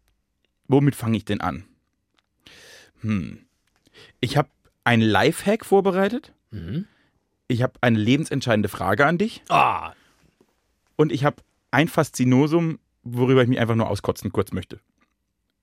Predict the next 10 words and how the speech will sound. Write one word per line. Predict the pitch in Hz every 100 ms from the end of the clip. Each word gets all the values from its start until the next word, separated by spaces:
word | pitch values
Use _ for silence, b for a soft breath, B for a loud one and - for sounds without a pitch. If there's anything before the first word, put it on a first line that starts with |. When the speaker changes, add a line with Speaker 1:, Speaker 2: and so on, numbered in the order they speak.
| _ _ _ _ _ _ - _ _ _ _
Speaker 2:
Dann | - 127 135
das | 123 -
Faszinosum, | 120 - - 110 117 175 175 185 208 208 - _ - -
dann | 120 127
den | 120 110
Lifehack | 107 156 - 165 -
und | 120
dann | 113 113
die | 107
Frage. | - 76